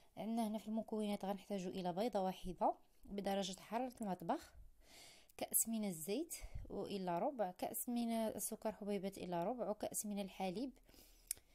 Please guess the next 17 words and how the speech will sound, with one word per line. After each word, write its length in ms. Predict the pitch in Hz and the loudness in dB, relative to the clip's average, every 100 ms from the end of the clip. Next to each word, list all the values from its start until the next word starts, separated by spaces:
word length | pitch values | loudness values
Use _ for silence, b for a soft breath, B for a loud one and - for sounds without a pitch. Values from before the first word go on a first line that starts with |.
| B - | B -6
آه، 460 | 190 196 190 190 180 | 0 2 4 4 2
عندنا 200 | 214 254 | 2 0
كذلك 440 | 247 220 226 - | 2 0 0 0
ملعقة 320 | 226 208 - | 0 0 0
من 100 | 208 | -2
قشر 340 | 196 240 - 220 | -2 -4 -2 -2
البرتقال، 720 | 180 185 - 170 - 254 320 | -2 -4 -4 -6 4 6 6
وعندي 500 | 247 220 196 220 - | 4 2 0 -2 -2
كأس 260 | - - - | -4 -4 -4
كبير 420 | 208 180 220 294 | -4 -2 0 0
من 120 | 233 | 0
الفرينة 440 | 208 - 196 185 185 | -4 -4 -2 0 -2
أو، 400 | - 175 170 170 | -2 -2 0 0
آه، 220 | 175 170 - - - B B B B - | -2 -4 -8 -20 -20 B B B B -8
ما 80 | 202 | -4
يسمى 480 | 208 - 202 202 196 | -4 -2 0 0 0
ب-، 640 | 170 185 185 180 170 165 | 0 2 4 4 4 0